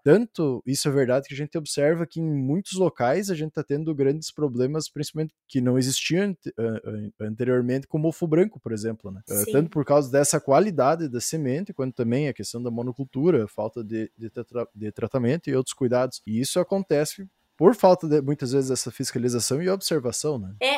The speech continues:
Speaker 2: até é bem interessante, né, isso que tu falou do mofo branco, Cassiano, porque, assim, ah, realmente, a gente não tem como costume fazer uma análise de patologia,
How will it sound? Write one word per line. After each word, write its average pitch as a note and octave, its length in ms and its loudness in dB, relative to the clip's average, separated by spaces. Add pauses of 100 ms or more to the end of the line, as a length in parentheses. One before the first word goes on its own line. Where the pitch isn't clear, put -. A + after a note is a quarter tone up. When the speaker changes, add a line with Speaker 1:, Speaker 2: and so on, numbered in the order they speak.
Speaker 2:
até A3+ 440 0
é D4 40 -2
bem A#3 200 -2
interessante, D4 640 -4
né, G#3+ 280 -4
isso G#3+ 160 -10
que B3 80 -8
tu B3 100 -16
falou A3 220 -4
do A#3 120 -4
mofo A#3 340 -8
branco, G#3 640 -6
Cassiano, G3 500 -10
porque, A3 260 -2
assim, A#3+ 420 -4 (420)
ah, G3 320 -4
realmente, A#3 580 0
a F#3 60 -2
gente G#3 300 -4
não A3+ 260 -6
tem C4 240 0
como A#3 340 -2
costume A3+ 460 -4
fazer A3 260 -6
uma G#3+ 140 -6
análise G3+ 340 -4
de A#3+ 80 -8
patologia, G#3+ 720 -8